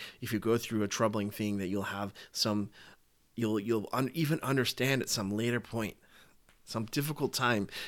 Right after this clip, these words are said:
that you'll even understand at some later point why that had to happen.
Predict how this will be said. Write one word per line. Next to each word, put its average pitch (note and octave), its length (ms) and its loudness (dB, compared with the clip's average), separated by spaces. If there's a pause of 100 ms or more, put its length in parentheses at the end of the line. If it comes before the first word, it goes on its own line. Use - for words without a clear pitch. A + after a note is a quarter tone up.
(100)
that A#2+ 100 2
you'll B2 140 6
even D#3 200 2
understand A#2 460 -2
at - 80 -6
some F#2 180 -4
later A#2 260 2
point G#2 340 -2
why B2 380 2
that A#2 220 2
had A#2 260 0
to E2+ 60 -2
happen. G2+ 440 -4